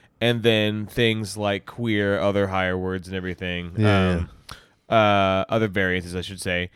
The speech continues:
Speaker 1: those ones were intended for slang,
Speaker 2: Uh-huh.
Speaker 1: you know, and then have, in my opinion, more potential to be offensive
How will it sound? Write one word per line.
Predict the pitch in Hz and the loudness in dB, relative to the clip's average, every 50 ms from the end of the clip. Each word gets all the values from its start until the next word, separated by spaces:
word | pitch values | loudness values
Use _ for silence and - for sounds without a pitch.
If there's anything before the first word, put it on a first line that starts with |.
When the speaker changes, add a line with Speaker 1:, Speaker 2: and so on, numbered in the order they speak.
| - - - - _ _ | -20 -20 -20 -20 _ _
Speaker 1:
those | - 110 107 135 135 135 139 135 117 | -16 -2 2 4 6 6 6 6 4
ones | 120 120 117 117 113 113 107 101 | 2 0 0 0 0 -2 -6 -6
were | 117 117 113 113 110 107 | -8 -2 0 0 2 2
intended | 104 104 101 - 123 123 123 110 113 104 92 | 0 -2 -2 -2 -2 -2 0 0 -2 -4 -2
for | - - 98 92 87 | -6 -4 -4 -4 -4
slang, | - - - 120 117 117 120 127 139 156 180 - _ _ | -6 -6 -4 0 0 2 2 0 -2 -4 -8 -10 _ _
Speaker 2:
Uh-huh. | 123 113 107 107 113 117 | 2 2 4 2 0 0
Speaker 1:
you | - 135 135 | 0 0 2
know, | 131 131 135 143 143 - - _ _ _ _ _ | 2 2 2 2 0 -4 -8 _ _ _ _ _
and | 117 123 127 123 117 110 | 2 2 2 2 2 2
then | 123 117 117 110 110 107 | 2 2 2 0 -2 -6
have, | 98 101 107 107 104 101 104 104 101 95 - - _ _ _ _ _ | -6 -4 -2 0 2 2 2 0 0 -4 -12 -20 _ _ _ _ _
in | 131 127 | -4 -2
my | 131 143 147 | 0 2 2
opinion, | 139 120 117 117 113 110 107 104 | 2 2 0 0 -2 -2 -4 -4
more | 107 104 104 98 | -2 -2 -2 -2
potential | - 107 - - - 120 110 104 - - 104 98 | -2 -4 -4 -2 -4 -4 -4 -2 -2 -4 -4 -2
to | - 113 107 98 | -2 -4 -4 -2
be | - 113 110 104 98 | -2 -2 -2 0 0
offensive | 92 90 - - - 120 117 113 98 - - 101 92 90 87 78 | -2 -4 -4 0 2 2 2 2 -2 -6 -2 -2 -2 -2 -2 -6